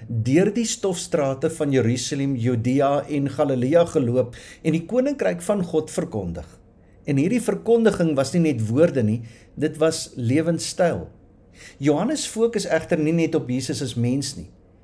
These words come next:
Johannes beklemtoon ook die ander kant, die kant van God wat in Jesus sigbaar geword het. Hy het gesien hoe God se liefde vir mense deur Jesus op aarde gewerk het. So groot was God se liefde dat Jesus selfs aan die kruis vir hulle gesterf het.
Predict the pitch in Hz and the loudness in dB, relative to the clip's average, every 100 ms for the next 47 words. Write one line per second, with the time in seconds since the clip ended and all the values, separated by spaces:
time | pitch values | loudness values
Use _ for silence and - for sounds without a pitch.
0 | - 127 120 156 170 147 - 147 143 139 | -16 -6 -4 -4 -4 -6 -2 -2 -2 -2
1 | 147 120 151 - 135 160 - 107 90 - | -2 -2 -2 -4 -4 -4 -4 -6 -6 -14
2 | - - 135 180 185 190 - 170 123 - | -16 -8 -6 -2 -2 -2 -2 -2 -2 0
3 | 190 - 113 127 120 135 123 139 143 - | 0 0 -2 -4 -2 -2 -2 -2 -4 -2
4 | 151 - 123 117 110 - 107 92 90 90 | -2 -2 0 0 0 -4 -8 -8 -10 -14
5 | - - - - - - - - - _ | -16 -20 -20 -20 -20 -20 -20 -20 -20 _
6 | - - 123 175 - 208 190 - 240 117 | -20 -10 -2 -2 0 -2 -2 -2 0 0
7 | 117 - - 143 - 240 247 - 214 127 | 0 -6 -6 -4 -2 -4 -4 -2 0 0
8 | 175 - 196 - 151 139 165 170 165 110 | -2 0 -2 0 0 2 0 0 -2 -2
9 | 135 214 196 127 185 175 143 170 - 143 | 2 2 2 -2 -2 -2 -2 -4 -2 0
10 | 147 143 143 131 104 92 85 - 78 - | 0 0 -2 -2 -4 -4 -6 -10 -16 -18
11 | - - - - - - 233 277 - 180 | -20 -20 -20 -12 -2 0 2 2 2 2
12 | 180 180 131 - 220 220 123 113 196 - | 2 0 -4 2 2 4 0 2 0 0
13 | 143 147 147 190 214 185 - 208 208 185 | 0 2 0 0 0 0 0 0 0 -2
14 | 170 190 190 254 - - 156 120 117 113 | -2 -2 0 0 -2 0 2 4 2 -2
15 | - 101 85 - - | -4 -4 -4 -10 -18